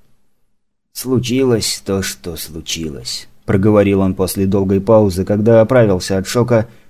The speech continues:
открытого оскорбления. "Нам ничего больше не остается, кроме того, как скорбеть.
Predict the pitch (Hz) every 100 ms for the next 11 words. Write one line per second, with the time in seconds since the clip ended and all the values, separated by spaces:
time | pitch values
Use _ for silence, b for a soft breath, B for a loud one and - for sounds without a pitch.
0 | - 113 - 90 82 85 87 85 85 87
1 | 92 78 73 67 - - _ _ _ _
2 | _ _ 120 127 120 123 123 127 131 139
3 | 107 120 117 107 107 104 95 104 104 117
4 | 110 - 90 95 90 87 92 95 95 92
5 | 82 - 87 82 80 90 80 -